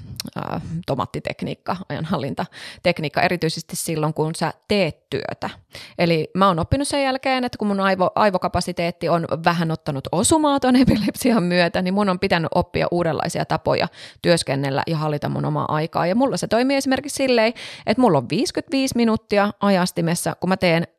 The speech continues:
ähm, sanotaanko, keskittymistä vaativaa työtä. Mä laitan kaikki häiriöt silloin pois mun työpöydältä. Mä keskityn siihen yhteen asiaan silloin viisikymmentäviisi minuuttia. Ja sen jälkeen mä pidän tauon. Mä teen tämmöisissä sloteissa koko sen mun työpäivän, ja totta kai mulla on siellä pidempi lounastauko.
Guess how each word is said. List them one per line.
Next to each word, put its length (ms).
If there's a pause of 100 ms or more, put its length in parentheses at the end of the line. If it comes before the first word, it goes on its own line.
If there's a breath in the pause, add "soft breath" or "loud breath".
ähm, 380
sanotaanko, 400
keskittymistä 680
vaativaa 420
työtä. 320 (380 loud breath)
Mä 80
laitan 300
kaikki 280
häiriöt 420
silloin 320
pois 400
mun 140
työpöydältä. 680
Mä 100
keskityn 400
siihen 260
yhteen 380
asiaan 460
silloin 400 (360 loud breath)
viisikymmentäviisi 720
minuuttia. 560 (240)
Ja 60
sen 180
jälkeen 280
mä 80
pidän 280
tauon. 300 (380 loud breath)
Mä 100
teen 200
tämmöisissä 500
sloteissa 560
koko 280
sen 140
mun 220
työpäivän, 760
ja 80
totta 200
kai 100
mulla 160
on 40
siellä 200
pidempi 320
lounastauko. 560